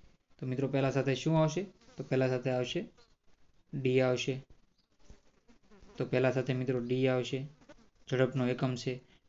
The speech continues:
કિલોમીટર, તો આપણે જોઈએ તો કિલોમીટર છે અંતરનો એકમ છે મિત્રો. પછી છે ત્રીજાનો બી સાથે ઝડપ માપવા માટે સ્પીડોમીટર,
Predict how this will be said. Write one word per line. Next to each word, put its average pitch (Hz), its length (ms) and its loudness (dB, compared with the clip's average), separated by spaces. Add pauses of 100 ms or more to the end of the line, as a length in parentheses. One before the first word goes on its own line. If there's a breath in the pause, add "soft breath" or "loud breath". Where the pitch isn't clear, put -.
કિલોમીટર, 143 600 6 (500)
તો - 60 0
આપણે 131 200 4
જોઈએ 131 220 4
તો 131 60 0 (320)
કિલોમીટર 143 400 4
છે 151 160 4 (240)
અંતરનો 139 420 2 (100)
એકમ 127 180 -2
છે 123 140 -4
મિત્રો. 123 300 -4 (800 soft breath)
પછી 143 200 4
છે 156 120 6
ત્રીજાનો 143 360 6
બી 139 220 6
સાથે 135 320 2 (460)
ઝડપ 135 340 2
માપવા 139 260 4
માટે 139 140 0
સ્પીડોમીટર, 135 600 2